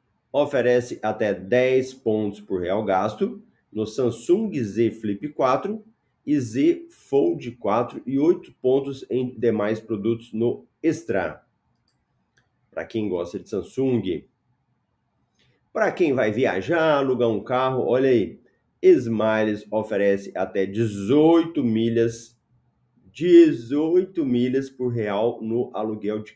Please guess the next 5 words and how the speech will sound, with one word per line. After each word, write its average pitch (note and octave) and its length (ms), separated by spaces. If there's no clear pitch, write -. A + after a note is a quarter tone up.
carros. A2 720
Excelente. A2+ 1080
Cinco B3 640
dicas C3 720
para G2+ 500